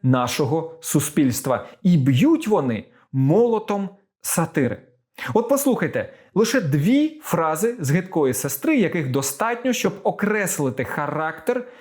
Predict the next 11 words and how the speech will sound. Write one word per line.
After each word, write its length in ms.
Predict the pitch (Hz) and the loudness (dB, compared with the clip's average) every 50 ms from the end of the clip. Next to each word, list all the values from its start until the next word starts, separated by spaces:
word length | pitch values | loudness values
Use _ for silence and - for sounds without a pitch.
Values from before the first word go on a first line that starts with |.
| - _ | -12 _
і 100 | - 151 | 2 2
основний 520 | 160 165 165 - 185 175 175 170 165 147 127 | 4 4 2 2 0 0 2 2 2 2 2
зміст 540 | 110 113 113 127 147 220 262 - - - - _ _ _ - | 2 2 2 2 2 2 2 0 -2 -6 -12 _ _ _ -6
твору 560 | 120 110 131 147 156 185 202 226 220 226 - 139 | -2 2 2 4 4 4 4 2 2 0 -2 -2
Емілі 520 | 135 139 143 147 151 156 170 165 165 - _ _ | -2 -2 0 0 0 0 0 -2 -4 -10 _ _
Бліхфельд. 640 | - 127 143 143 139 - - - 117 110 - - - _ _ _ _ _ | -4 0 0 0 0 0 -2 -4 -6 -6 -8 -14 -20 _ _ _ _ _
Перша. 400 | 214 185 156 131 - - 123 107 - _ _ _ _ _ _ _ | -2 0 0 -2 -4 -6 -10 -10 -12 _ _ _ _ _ _ _
"Головне 720 | - 147 127 190 214 208 208 202 202 208 214 202 185 190 - - | -4 0 2 2 2 2 2 0 0 0 -2 -2 -2 -4 -4 -2
те, 160 | 185 165 147 | -2 -2 -2
що 260 | - - - 156 139 | -4 -4 -4 -4 -4
всередині". 800 | 147 - - - 147 143 131 120 117 120 117 120 156 185 208 | -2 -4 -4 -4 -2 -2 -2 -2 -2 -2 -2 -2 -2 -2 -4